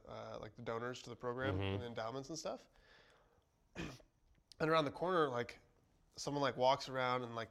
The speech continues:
Speaker 1: immediately just ducks back out. And my dad and I are there, like,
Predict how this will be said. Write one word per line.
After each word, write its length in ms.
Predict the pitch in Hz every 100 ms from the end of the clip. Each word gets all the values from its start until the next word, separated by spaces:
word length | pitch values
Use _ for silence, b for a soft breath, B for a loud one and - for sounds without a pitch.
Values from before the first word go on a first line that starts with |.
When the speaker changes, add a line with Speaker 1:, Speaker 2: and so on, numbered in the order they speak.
| -
Speaker 1:
immediately 340 | 131 127 120
just 180 | 113 110
ducks 220 | 123 117
back 240 | 123 110 120
out. 280 | 110 107 - b b b b -
And 100 | 127
my 80 |
dad 280 | 117 127 139
and 100 | 123
I 40 | 117
are 100 | 113
there, 160 | 113
like, 280 | 113 113